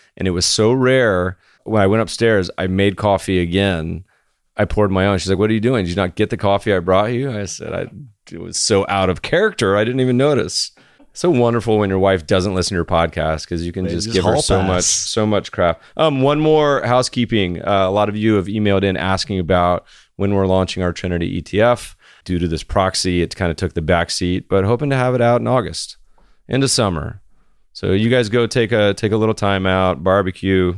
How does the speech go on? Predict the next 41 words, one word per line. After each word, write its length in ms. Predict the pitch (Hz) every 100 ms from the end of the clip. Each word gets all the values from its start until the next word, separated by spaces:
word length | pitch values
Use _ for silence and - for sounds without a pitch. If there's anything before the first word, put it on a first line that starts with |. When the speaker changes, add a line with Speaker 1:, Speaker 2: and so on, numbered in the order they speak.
| 107 -
Speaker 1:
go 100 | 98
surfing, 440 | - 95 90 92
go 120 | 95 101
camping, 400 | 101 90 87 87
go 140 | 110
fishing, 320 | 113 110 101
whatever 240 | 107 110 101
it 60 |
is, 280 | 98 92 87 - - _ _
and 120 | 92 95
we'll, 160 | 95
uh, 220 | 92 90
hopefully 300 | 90 98 -
get 140 | 82 82
that 120 | 87
out 160 | 82 80
by 100 | 78
August. 500 | 78 82 - - - _ _ -
And 60 |
we 60 | 147
have 80 | 208
a 40 |
new, 280 | 220 226 220
by 160 | 135 170
the 80 |
way, 100 | 190
we 120 | 143 135
have 80 | 135
a 40 |
new 140 | 139
offering 500 | 127 135 - 113 98 92
that 240 | 90 - _
by 140 | 92 90
the 60 |
time 220 | - 110
this 140 | 107 123
comes 240 | 104 85
out, 320 | 90 87 82 - - - _ -
we 100 | 101
listed 440 | 98 104 - 101
our 520 | 71 92 92 87 87